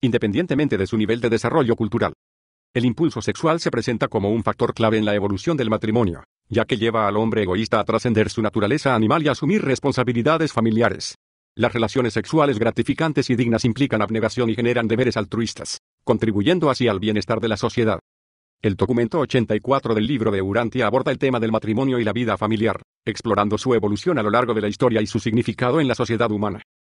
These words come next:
Se inicia destacando que la necesidad material fue el fundamento del matrimonio, siendo embellecido por el apetito sexual, aprobado y ensalzado por la religión,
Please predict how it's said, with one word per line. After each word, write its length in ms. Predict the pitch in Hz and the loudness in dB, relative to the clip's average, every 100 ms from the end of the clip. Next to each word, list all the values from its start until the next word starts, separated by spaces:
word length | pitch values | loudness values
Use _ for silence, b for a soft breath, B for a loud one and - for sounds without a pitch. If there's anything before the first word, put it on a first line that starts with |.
| _ | _
Se 200 | - 123 | -4 -2
inicia 340 | 127 170 127 | 0 -2 -2
destacando 480 | 101 95 101 151 147 | -2 -4 -2 0 0
que 100 | - | 0
la 80 | 123 | 0
necesidad 440 | 110 117 110 135 | -2 -4 -2 0
material 340 | 117 113 113 156 | 0 0 -2 -2
fue 180 | 139 139 | 0 0
el 120 | 110 | 0
fundamento 420 | 120 104 160 185 | -2 0 0 0
del 160 | 139 110 | 0 0
matrimonio, 540 | 104 107 120 87 - _ _ | -2 0 0 0 -6 _ _
siendo 300 | - 135 120 | -6 -2 0
embellecido 540 | 113 113 117 - 113 | 2 2 0 0 0
por 160 | 107 110 | 2 2
el 80 | 101 | 2
apetito 420 | 107 113 113 113 | -2 -4 -2 -2
sexual, 460 | 107 - 107 95 - _ | -2 -2 -2 -2 -8 _
aprobado 440 | 120 113 113 131 123 | -4 0 0 2 2
y 80 | 113 | 0
ensalzado 480 | 107 107 123 113 110 | 0 -2 0 -2 -2
por 160 | 101 | -2
la 80 | 101 | -2
religión, 500 | 104 98 139 131 | -2 -4 -2 -2